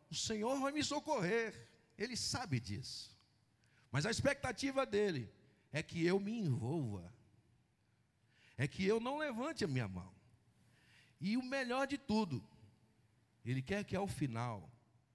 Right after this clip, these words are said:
eu diga: "Quem é Deus? Sou crente,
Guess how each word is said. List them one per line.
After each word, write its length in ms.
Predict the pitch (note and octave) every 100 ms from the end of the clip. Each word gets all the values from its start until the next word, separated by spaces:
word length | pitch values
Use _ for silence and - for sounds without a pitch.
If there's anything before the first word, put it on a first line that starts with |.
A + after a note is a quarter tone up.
| _ _ _ _ -
eu 120 | A#2
diga: 440 | F#2+ G#2 F2 F2 - - _ _ _ _ _ _ _ _ _ _ _ _ _ _
"Quem 240 | - D4
é 60 | B2
Deus? 720 | - - - - - - - _ _ _ _ _ _ _ _ _ _ _ _ _ _ _ _ _ _ _ _ _ _
Sou 320 | - - D#3+ -
crente, 580 | - E3 F#3+ A3+ - C#4+